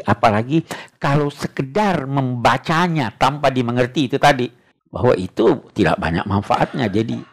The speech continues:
ini, ah. Jadi kita tidak anti, kita anjurkan. Saya diundang, kalau saya sempat saya hadir, kalau tidak, eh, eh, saya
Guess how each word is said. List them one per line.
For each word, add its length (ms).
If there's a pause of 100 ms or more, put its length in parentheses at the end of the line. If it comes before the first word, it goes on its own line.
(160)
ini, 180
ah. 300 (480)
Jadi 640
kita 260
tidak 380
anti, 640 (480)
kita 320
anjurkan. 1040 (300)
Saya 320
diundang, 880
kalau 320
saya 320
sempat 640
saya 240
hadir, 800 (400)
kalau 240
tidak, 720 (720)
eh, 80
eh, 240
saya 240